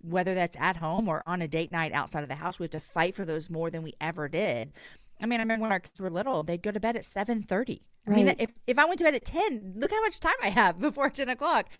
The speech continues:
Speaker 1: And now we find ourselves a lot of nights going to bed before some of our kids, you know, 'cause they're up doing homework or they just got home from wrestling or fill in the blank. And so it affects every area of your life. And I think it affects, uh, your prayer life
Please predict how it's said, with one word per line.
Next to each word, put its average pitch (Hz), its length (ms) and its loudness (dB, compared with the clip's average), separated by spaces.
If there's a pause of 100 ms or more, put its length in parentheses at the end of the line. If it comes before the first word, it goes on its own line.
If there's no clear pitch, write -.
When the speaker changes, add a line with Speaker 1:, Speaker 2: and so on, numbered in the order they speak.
(340)
Speaker 1:
And 220 160 2
now 240 320 8
we 226 160 4
find 208 280 0
ourselves 175 560 2 (300)
a 190 120 2
lot 156 200 2
of 175 80 -4
nights 247 320 -2
going 147 240 -8
to 180 60 -4
bed 156 260 -2
before 151 280 -8
some 147 120 -6
of 139 120 -8
our 143 100 -4
kids, - 400 -8
you 156 80 -8
know, 147 100 -6
'cause 170 140 -12
they're 151 140 -6
up - 80 -10
doing 185 160 -6
homework 214 440 -4
or 131 80 -4
they 147 160 -4
just 147 240 -8
got 156 140 -4
home 185 100 -2
from 208 160 -4
wrestling 180 520 -4
or 113 100 -8
fill 233 180 0
in 220 60 0
the 170 60 -4
blank. 202 260 2 (540)
And 233 120 2
so 233 300 6 (300)
it 214 100 0
affects 240 380 2
every 196 280 -2
area 170 200 0
of 165 80 -6
your 165 100 -2
life. 160 340 0 (120)
And 180 120 -2
I 170 120 -2
think 196 340 -6
it 175 80 0
affects, - 640 -4 (140)
uh, 143 200 -2
your 156 240 -4
prayer 269 380 4
life 156 240 4